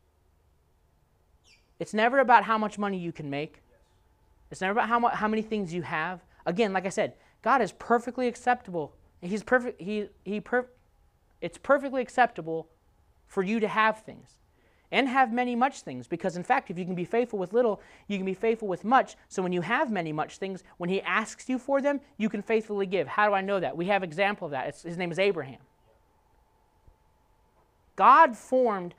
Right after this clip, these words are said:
a covenant with Abraham. Do you know why? 'Cause Abraham was faithful. I don't know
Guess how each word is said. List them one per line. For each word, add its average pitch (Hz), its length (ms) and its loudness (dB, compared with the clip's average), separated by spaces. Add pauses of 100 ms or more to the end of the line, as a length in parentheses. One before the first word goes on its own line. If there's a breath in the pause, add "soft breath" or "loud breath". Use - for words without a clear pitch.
(200 soft breath)
a 170 100 2
covenant 185 840 0 (520)
with 175 140 -2
Abraham. 160 540 0 (140)
Do - 100 -10
you - 20 -6
know 160 120 2
why? 156 480 2 (1900)
'Cause 156 140 -6
Abraham 143 340 -2
was 147 120 -10
faithful. - 480 -4 (2250)
I 277 200 10
don't 302 220 4
know 220 560 4